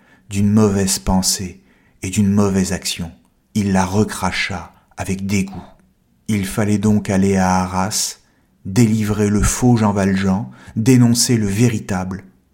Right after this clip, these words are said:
Hélas, c'était là, le plus grand des sacrifices, la plus poignante des victoires, le dernier pas à franchir, mais il le fallait. Douloureuse destinée, il n'entrerait dans la sainteté aux yeux de Dieu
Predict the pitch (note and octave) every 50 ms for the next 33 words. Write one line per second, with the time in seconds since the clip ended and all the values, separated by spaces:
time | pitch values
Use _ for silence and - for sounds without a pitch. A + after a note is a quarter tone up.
0 | _ _ - G2 F#2+ F2+ F2 E2+ - - - - - - - _ _ _ _ _
1 | _ _ _ _ - - - G2+ F#2 - F#2 F2+ F2 F2 E2 - - _ _ _
2 | _ _ _ _ _ _ _ _ - G2+ G2+ F#2+ - - - G#2 F#2 A#2 G#2+ -
3 | A2+ A2 A2 G#2+ G#2 F#2+ - G#2 F#2+ - - G2+ F#2+ - - - F2+ - - -
4 | - - - - - - - A2+ G#2+ G#2+ - C3+ B2+ C3 - - C#3 C3+ B2 B2
5 | B2 B2 A#2+ A#2 A#2 - A2+ G#2+ A2 G2+ G2 G2 - - - G#2+ G#2 G#2 G#2+ A#2
6 | B2 G#2+ G2+ F#2 - - - _ _ _ _ _ _ - G2 G2+ G#2 G2+ G2+ B2
7 | A#2+ A2 G#2 G#2+ A2 A2 G#2+ G#2 - - A#2 A2 G#2+ G#2+ G2+ F#2+ F#2+ F#2+ - -
8 | A#2 G#2+ G2 - - - B2 A#2+ A#2 A2+ G2 F2+ F2 - - - _ _ _ _
9 | _ _ _ _ _ _ _ - F#2 G#2 F#2 F#2 F#2+ F#2 F#2 F#2 F2+ - - G2
10 | F#2 F2 E2+ D#2+ - - _ _ _ _ _ _ _ _ _ _ _ - G2+ F#2+
11 | F#2 A2 A2 G2+ G#2 G2+ F#2+ F#2+ F2+ F#2+ F#2+ F#2 F2 - G#2 G2+ F#2 - - -
12 | - G#2 F#2+ F#2+ F2+ F#2+ - - _ _ _ _ _ _ _ _ _ _ _ _
13 | - A#2+ B2 B2 A#2+ A#2 A2+ - - A#2+ G#2+ G#2 A#2 A#2 A2 G#2+ G#2 G2 F#2+ F#2+
14 | - A2+ G#2+ G#2 G2+ F#2+ - A2+ A2 G#2 G2 G2 G2 F#2+ G2 G#2 G2 G2 G2 F#2+
15 | F#2+ F#2+ G2 G2+ A2 A#2+ -